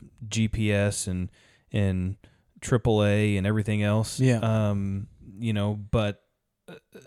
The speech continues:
Speaker 1: I, I liked that, that, that you said that it kind of, it builds this basis for skills. Um, and we'll talk about it a little bit later, uh, but it also provides opportunity,
Speaker 2: Yeah.
Speaker 1: um, for people to experience things that they would otherwise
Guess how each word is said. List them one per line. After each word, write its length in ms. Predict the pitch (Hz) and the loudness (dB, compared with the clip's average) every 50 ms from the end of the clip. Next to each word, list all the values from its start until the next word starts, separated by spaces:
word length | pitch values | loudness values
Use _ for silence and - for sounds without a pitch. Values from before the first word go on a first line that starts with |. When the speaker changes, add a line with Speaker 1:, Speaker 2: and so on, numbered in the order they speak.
| - - - | -20 -8 -6
Speaker 1:
I, 80 | 143 131 | -4 -2
I 280 | - 135 131 113 131 | -2 0 2 2 4
liked 280 | 135 127 135 139 131 - | 6 6 6 4 4 4
that, 220 | 135 120 110 104 | 4 2 4 4
that, 200 | 120 120 117 104 | 4 2 2 2
that 80 | - 117 | 0 -2
you 140 | 104 113 110 | -2 -2 -2
said 280 | - - 123 117 107 104 | 0 0 0 0 2 2
that 100 | 107 104 | 0 0
it 280 | 101 98 104 101 _ | 0 -2 -4 -6 _
kind 200 | - - 123 117 | -6 -4 -2 0
of, 200 | 113 107 98 104 - | 0 -2 -2 -4 -6
it 200 | 110 110 101 101 | -6 -6 -2 0
builds 240 | 123 120 117 107 113 | 2 2 2 0 -2
this 120 | 113 110 | -4 -2
basis 400 | - 117 110 104 - - 110 - | 0 0 0 0 0 -4 -6 -6
for 160 | - - 101 | -6 -8 -8
skills. 540 | - - - - 107 110 110 123 135 - - - - - - - - - - _ - - - | -8 -6 -4 -2 0 0 0 0 -2 -6 -10 -16 -20 -20 -20 -20 -20 -20 -20 _ -10 -2 2
Um, 480 | 117 113 113 110 107 104 104 104 104 - - - _ _ _ _ _ _ - | 4 4 6 6 4 2 0 -2 -4 -8 -14 -20 _ _ _ _ _ _ -2
and 140 | 143 131 127 | 0 2 2
we'll 100 | 123 123 | 2 4
talk 180 | - 151 147 135 | 4 4 4 6
about 100 | 143 127 | 4 4
it 80 | 117 | 4
a 40 | 117 | 4
little 80 | 117 113 | 4 2
bit 160 | 110 98 101 | 2 2 4
later, 640 | 131 170 196 185 156 135 127 120 120 120 113 - - _ - | 4 6 6 8 8 6 6 6 4 2 -2 -8 -12 _ -2
uh, 280 | 127 123 117 113 104 - - | 0 0 0 0 -2 -4 -8
but 400 | 165 143 123 - 131 123 107 - - | -14 -2 2 4 4 4 2 0 -2
it 60 | - 127 | 0 2
also 280 | 127 147 - - 151 | 2 2 2 0 0
provides 580 | - 131 120 120 120 110 110 104 - - - - _ | 0 0 0 2 2 2 0 -2 -4 -8 -12 -12 _
opportunity, 680 | - 110 101 95 - - - 95 90 80 80 - - _ _ _ _ _ _ _ _ - | -8 -8 -8 -8 -10 -10 -10 -10 -8 -10 -12 -14 -16 _ _ _ _ _ _ _ _ 0
Speaker 2:
Yeah. 360 | 135 143 156 113 107 104 101 | 2 4 4 4 4 2 2
Speaker 1:
um, 200 | 98 98 98 107 | 0 -2 -4 -6
for 120 | - - 107 | -6 -8 -4
people 260 | - 123 123 - 123 | -2 -2 -2 -2 -4
to 120 | - - 113 | -2 -2 -2
experience 640 | 107 - - - - 131 127 123 120 117 113 - | -2 -4 -4 0 2 4 4 4 2 0 -4 -4
things 400 | - - 123 120 120 117 113 107 | -2 0 2 2 2 0 -2 -2
that 160 | - 110 104 - | -2 -4 -2 0
they 140 | 107 104 | 0 2
would 180 | 101 101 98 - | 2 0 0 -2
otherwise 640 | - 113 104 110 104 101 101 101 101 98 98 - | -4 -4 -4 -2 -2 -2 -2 -2 -2 -2 -4 -8